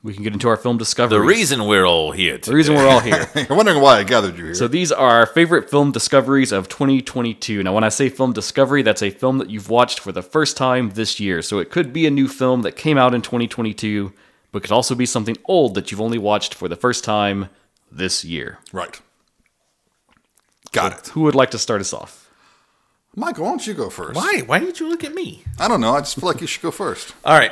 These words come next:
Speaker 2: I'm gonna do this kind of in order of how I liked them. Um, probably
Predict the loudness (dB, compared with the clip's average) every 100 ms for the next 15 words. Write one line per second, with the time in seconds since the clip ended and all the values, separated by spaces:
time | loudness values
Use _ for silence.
0 | 4 4 6 4 4 2 4 2 0 -2
1 | 0 0 0 0 -2 0 2 2 0 0
2 | 0 2 0 -4 -16 -20 -20 -10 -6 -4
3 | -4 -4 -6 -6 -12 -14 -14 -14 -20 _
4 | _ _ _ -6 -4 -4 -6 -12 _ _
5 | _ _ _ -20 -20 _ _ _ _ _
6 | _ -20 -4 2 4 6 4 2 2 0
7 | -4